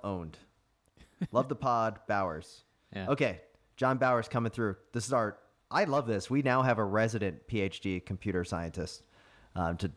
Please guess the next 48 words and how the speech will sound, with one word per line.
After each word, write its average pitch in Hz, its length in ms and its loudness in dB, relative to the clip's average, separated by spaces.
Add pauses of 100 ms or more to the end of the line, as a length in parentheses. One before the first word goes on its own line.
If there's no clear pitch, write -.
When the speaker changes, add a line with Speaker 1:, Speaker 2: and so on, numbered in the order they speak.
(160)
Speaker 1:
to 104 120 -2
just 98 400 2
get 101 200 4
us 92 100 0
Speaker 2:
Mm-hmm. 92 80 -8
Speaker 1:
through 95 240 2
the, 85 260 -4 (280)
the 98 100 0
hardness. 90 460 2
So 95 280 2 (340)
appreciate 156 520 0
that. 104 220 0
If 104 100 -6
you 131 60 -2
can 143 160 -2
help 127 200 2
me 123 120 -2
figure 113 260 0
out 110 160 4
how 101 240 0
I 98 100 2
can 92 220 -8
connect 98 340 -6
my 87 140 -2
Garmin 101 540 -2 (500)
to 104 140 2
my 87 160 2
phone, 104 540 0 (140)
uh, 82 120 -10 (240)
it, 110 80 -10 (280)
it, 110 120 -8
they, 120 140 2
they're 117 220 4
just, 127 300 2 (180)
sometimes 123 400 4
it 92 60 -4
just 104 160 -4
doesn't 98 220 2
upload. 101 360 2 (460)
It, 147 100 -8
Speaker 2:
Mm-hmm. 98 300 -6
Speaker 1:
I 95 100 -4
could 95 180 -8
really 92 240 -2
use 90 120 -6
some 90 100 -8
help 92 200 -4
there. 90 200 -4